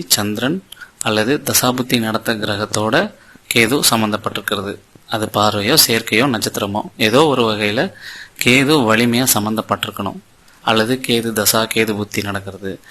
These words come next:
கோச்சாரத்துல கேது லக்னத்து மேல, சந்திரன் மேல அல்லது தசாபுத்தி நடத்துற கிரகத்து மேல பயணிக்கிறது, இந்த மாதிரி அமைப்புகள் எல்லாமே கேது உங்களை அதிகமா இன்ஃப்ளூயன்ஸ் பண்ணுது. அப்போ நீங்க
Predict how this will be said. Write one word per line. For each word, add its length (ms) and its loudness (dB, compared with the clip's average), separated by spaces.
கோச்சாரத்துல 720 2
கேது 400 2
லக்னத்து 380 0
மேல, 300 -2
சந்திரன் 440 -2
மேல 200 -4
அல்லது 300 2
தசாபுத்தி 460 2
நடத்துற 420 -4
கிரகத்து 420 -4
மேல 300 -4
பயணிக்கிறது, 640 0
இந்த 340 4
மாதிரி 400 4
அமைப்புகள் 560 0
எல்லாமே 460 2
கேது 400 2
உங்களை 340 2
அதிகமா 400 2
இன்ஃப்ளூயன்ஸ் 500 0
பண்ணுது. 400 -2
அப்போ 360 2
நீங்க 280 2